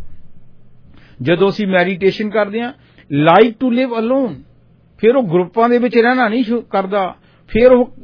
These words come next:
ਜੀ ਕਰਦਾ ਹਰ ਸਮੇਂ ਛੱਡ ਜਾ, ਟੀ ਵੀ ਬੰਦ ਕਰ, ਟੀ ਵੀ ਚੈਨਲ ਬੰਦ ਕਰ, ਆਹ ਹੜ੍ਹ ਪੰਜਾਬ 'ਚ ਆਏ ਨੇ ਬੰਦ ਕਰ, ਪ-, ਪ-, ਟਰੰਪ ਕੀ ਕਹਿੰਦਾ ਬੰਦ ਕਰ, ਪੂਤਨ ਕੀ ਕਹਿੰਦਾ ਬੰਦ ਕਰ। ਤੂੰ ਗੱਲ ਕਰ, ਆਪਣੇ ਆਪ ਨੂੰ ਕਹਿੰਦਾ ਵੀ ਉਹੀ ਮੈਂ ਅੱਧਾ ਘੰਟਾ ਬਹਿ ਕੇ ਪਾਠ ਕਰਦਾ,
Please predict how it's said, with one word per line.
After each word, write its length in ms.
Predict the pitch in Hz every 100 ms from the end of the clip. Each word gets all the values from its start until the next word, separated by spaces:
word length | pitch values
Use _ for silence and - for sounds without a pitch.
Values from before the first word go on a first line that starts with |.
| -
ਜੀ 320 | 143 135 190
ਕਰਦਾ 340 | 233 240 226 254
ਹਰ 160 | 220
ਸਮੇਂ 260 | 208 226 233
ਛੱਡ 260 | 220 202 202
ਜਾ, 140 | 208
ਟੀ 220 | 202 208
ਵੀ 120 | 196
ਬੰਦ 240 | 190 190 190
ਕਰ, 260 | 190 196
ਟੀ 340 | 180 - - 190
ਵੀ 120 | 190
ਚੈਨਲ 340 | 190 190 196
ਬੰਦ 260 | 180 175 180
ਕਰ, 200 | 190 190
ਆਹ 140 | 190
ਹੜ੍ਹ 240 | 147 165 196
ਪੰਜਾਬ 360 | 196 175 175
'ਚ 100 | 170
ਆਏ 100 | 180
ਨੇ 80 | 185
ਬੰਦ 260 | 160 165 175
ਕਰ, 320 | 175 175 170
ਪ-, 160 | 160 160
ਪ-, 220 | 151 160
ਟਰੰਪ 400 | - 170 175 175
ਕੀ 200 | 170 185
ਕਹਿੰਦਾ 220 | 190 190
ਬੰਦ 280 | 170 170 170
ਕਰ, 180 | 180 180
ਪੂਤਨ 400 | - 170 180 180
ਕੀ 140 | 175
ਕਹਿੰਦਾ 220 | 175 180
ਬੰਦ 260 | 160 156 170
ਕਰ। 240 | 170 170 - _ _ _ -
ਤੂੰ 180 | 208 151
ਗੱਲ 200 | 196 269
ਕਰ, 200 | 233 - -
ਆਪਣੇ 300 | 185 180 233
ਆਪ 180 | 226 214
ਨੂੰ 120 | 220
ਕਹਿੰਦਾ 340 | 214 226 208 185 _
ਵੀ 80 | 175
ਉਹੀ 220 | 214 220
ਮੈਂ 120 | 226 233
ਅੱਧਾ 160 | 233
ਘੰਟਾ 200 | 214 196
ਬਹਿ 100 | 196
ਕੇ 80 | 208
ਪਾਠ 380 | 196 190 185 147
ਕਰਦਾ, 360 | 139 131 147